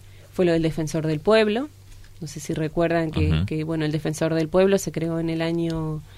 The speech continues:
Speaker 1: dos mil veintidós, que es una figura que, que yo creo que es muy importante para los vecinos y las vecinas, porque es el lugar donde pueden ir y es un, es un mediador entre la administración y el vecino, ¿no?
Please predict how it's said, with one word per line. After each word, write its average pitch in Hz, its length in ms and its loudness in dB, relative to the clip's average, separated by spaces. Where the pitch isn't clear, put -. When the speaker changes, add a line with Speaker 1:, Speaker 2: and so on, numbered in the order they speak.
Speaker 1:
dos 165 140 0
mil 170 160 4
veintidós, 170 680 0
que 160 100 0
es 160 140 0
una 165 160 6
figura 175 500 4
que, 151 800 0
que 160 100 -4
yo 170 120 2
creo 196 140 4
que 180 60 2
es 175 60 2
muy 185 160 6
importante 185 560 4
para 156 180 2
los 160 100 0
vecinos 185 360 2
y 175 40 0
las 170 120 -4
vecinas, 254 360 0
porque 175 360 -4
es 180 80 -4
el 180 80 0
lugar 185 360 2
donde 196 240 0
pueden 190 380 2
ir 214 220 0
y 220 80 2
es 180 160 -4
un, 165 200 -2
es - 160 -4
un 175 400 0
mediador 175 580 6
entre 160 360 2
la 156 100 -2
administración 160 680 0
y 160 60 -2
el 156 60 -2
vecino, 147 460 -6
¿no? 214 220 -8